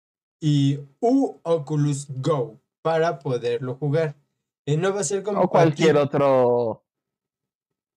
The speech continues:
Speaker 2: de realidad virtual, me imagino, ¿no?
Speaker 1: Eh, al parecer no. Eh, el juego no es compatible con el Oculus Quest uno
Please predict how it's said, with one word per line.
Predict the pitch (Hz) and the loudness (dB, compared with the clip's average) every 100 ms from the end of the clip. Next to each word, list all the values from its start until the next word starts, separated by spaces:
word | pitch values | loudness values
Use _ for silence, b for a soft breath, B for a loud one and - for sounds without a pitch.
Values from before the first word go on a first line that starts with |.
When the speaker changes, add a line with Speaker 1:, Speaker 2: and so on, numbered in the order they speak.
| - | -10
Speaker 2:
de | 185 143 123 | -2 2 2
realidad | 123 123 127 127 | 2 2 2 2
virtual, | 127 131 117 | 0 0 -4
me | 120 | -4
imagino, | 117 - 123 110 | -8 -6 -8 -8
¿no? | 123 190 _ _ _ - | -10 -12 _ _ _ -8
Speaker 1:
Eh, | 185 | -4
al | 202 190 | -2 -4
parecer | 156 220 233 226 247 247 226 | -2 0 0 -2 -2 -2 -2
no. | 220 190 196 180 139 - _ _ | -8 -6 -2 -2 -4 -12 _ _
Eh, | 170 170 165 165 180 | -4 -2 0 0 0
el | 185 175 170 156 _ _ _ | 0 0 -2 -6 _ _ _
juego | 466 480 494 - | -6 -6 -12 -18
no | 208 | -10
es | - | -6
compatible | 220 165 147 170 180 185 | -6 -4 -4 -4 -6 -4
con | 147 | 0
el | 135 139 | 0 -2
Oculus | - 180 196 175 147 | -4 -4 -4 -4 -4
Quest | - 165 143 - | -2 -2 -4 -10
uno | - 208 226 254 | -4 -2 0 0